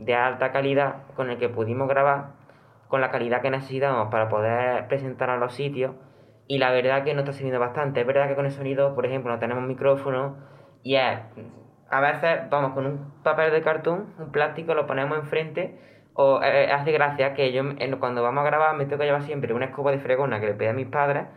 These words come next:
le ata una bolsa, le pone la linterna del móvil y así tiene un foco gratis. Son cosas apaño, rapidillos, pero que al final sirven y al final queda bien.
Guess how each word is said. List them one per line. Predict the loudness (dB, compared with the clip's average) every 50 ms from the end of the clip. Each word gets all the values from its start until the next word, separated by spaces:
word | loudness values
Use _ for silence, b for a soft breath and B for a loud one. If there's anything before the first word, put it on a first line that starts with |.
| B B B B B B B
le | 0 2 4
ata | 4 4 2 0 0 0 0
una | 0 0 2
bolsa, | 4 4 2 2 0 -4 -4 -2
le | -2 -2
pone | 0 0 0 0 0
la | 0 -2
linterna | -2 -2 -2 -2 0 0
del | 0 -2 -2
móvil | -2 -2 -2 -2 -4 -4
y | -6 -6
así | -8 -6 -4
tiene | -2 -2 0
un | 0 -2 -2
foco | 0 0 2 2 2 2 2
gratis. | 4 4 2 0 -2 -6 -12 -14 B B B B B B B B B B B
Son | B -4 -4 -2 2
cosas | 2 2 4 4 4 4
apaño, | 6 6 4 4 4 2 0 0 0 -2 -4 -6 -10 -12 -10 -6
rapidillos, | -4 -2 -2 0 0 2 2 2 2 4 4 4 4 4
pero | 2 0 0 2
que | 0
al | -2 0
final | -2 -2 -2 -2
sirven | -2 0 0 0 2 2 0
y | 0
al | -2
final | -2 -2 -2 -2 0
queda | 2 2 2
bien. | 2 2 0 -2 -4